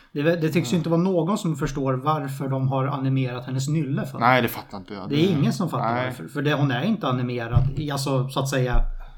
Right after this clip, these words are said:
Speaker 1: hur
Speaker 2: Ja,
Speaker 1: ska
Speaker 2: hon,
Speaker 1: man säga,
Speaker 2: hon,
Speaker 1: konstgjord i mangan.
Speaker 2: nej, precis. Hon ser ju ut så, som en vanlig människa, liksom.
Speaker 1: Mm.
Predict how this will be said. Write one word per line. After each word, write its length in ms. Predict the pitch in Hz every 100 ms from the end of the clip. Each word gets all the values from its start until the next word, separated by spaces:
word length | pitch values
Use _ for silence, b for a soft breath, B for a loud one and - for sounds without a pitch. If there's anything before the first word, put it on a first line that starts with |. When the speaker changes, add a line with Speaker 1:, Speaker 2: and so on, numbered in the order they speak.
| b _
Speaker 1:
hur 80 | -
Speaker 2:
Ja, 60 | 170
Speaker 1:
ska 80 | 135
Speaker 2:
hon, 80 |
Speaker 1:
man 100 | 135
säga, 240 | - 151 135
Speaker 2:
hon, 80 | 170
Speaker 1:
konstgjord 420 | 143 - 165 156
i 260 | 185 151 143
mangan. 400 | 151 135 135 - -
Speaker 2:
nej, 220 | 135 147
precis. 260 | 135 131 113
Hon 80 | 113
ser 100 | 135
ju 80 | 113
ut 100 | -
så, 120 | 110 101 - - - - -
som 160 | -
en 60 | 110
vanlig 220 | 104 104
människa, 300 | 104 110 -
liksom. 260 | - - -
Speaker 1:
Mm. 240 | 143 -